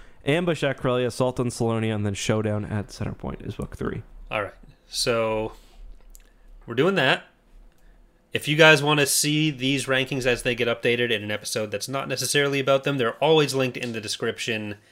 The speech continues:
Speaker 2: on
Speaker 1: Actually, they're
Speaker 2: the
Speaker 1: not right now,
Speaker 2: podcast
Speaker 1: but they'll be
Speaker 2: side,
Speaker 1: on
Speaker 2: as
Speaker 1: the
Speaker 2: well as on the
Speaker 1: podcast, yeah.
Speaker 2: videos on,
Speaker 1: I can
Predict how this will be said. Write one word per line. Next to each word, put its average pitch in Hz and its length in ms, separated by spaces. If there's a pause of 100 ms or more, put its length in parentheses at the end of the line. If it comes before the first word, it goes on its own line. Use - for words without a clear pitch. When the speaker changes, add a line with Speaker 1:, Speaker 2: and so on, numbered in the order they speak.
(280)
Speaker 2:
on 98 520
Speaker 1:
Actually, 127 220
they're 135 140
Speaker 2:
the 135 60
Speaker 1:
not 123 240
right 117 80
now, 117 160
Speaker 2:
podcast 110 40
Speaker 1:
but 113 80
they'll 123 100
be 113 40
Speaker 2:
side, 113 180
Speaker 1:
on 113 60
Speaker 2:
as 107 60
Speaker 1:
the 110 60
Speaker 2:
well 104 140
as 101 120
on 101 140
the 98 60
Speaker 1:
podcast, 101 160
yeah. 98 80
Speaker 2:
videos 98 440 (460)
on, 101 160
Speaker 1:
I 95 120
can 110 80